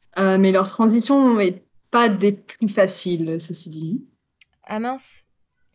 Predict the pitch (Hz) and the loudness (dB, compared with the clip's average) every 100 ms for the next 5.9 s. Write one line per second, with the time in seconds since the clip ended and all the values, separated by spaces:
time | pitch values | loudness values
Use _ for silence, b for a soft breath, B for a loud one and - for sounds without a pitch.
0 | _ _ 269 - 262 294 294 370 415 320 | _ _ -18 -12 -8 -8 -6 -6 -6 -6
1 | 415 _ _ _ _ _ _ _ _ _ | -12 _ _ _ _ _ _ _ _ _
2 | - 214 - 277 277 277 285 _ _ _ | -10 -6 0 4 4 2 -4 _ _ _
3 | _ _ - - - 247 233 226 294 539 | _ _ -20 -18 -10 -6 -4 -4 -6 -10
4 | _ _ _ _ _ - 208 220 220 214 | _ _ _ _ _ -6 -4 -2 0 0
5 | 214 294 - 269 240 247 233 208 | 0 -2 -4 -6 -6 -2 -2 -2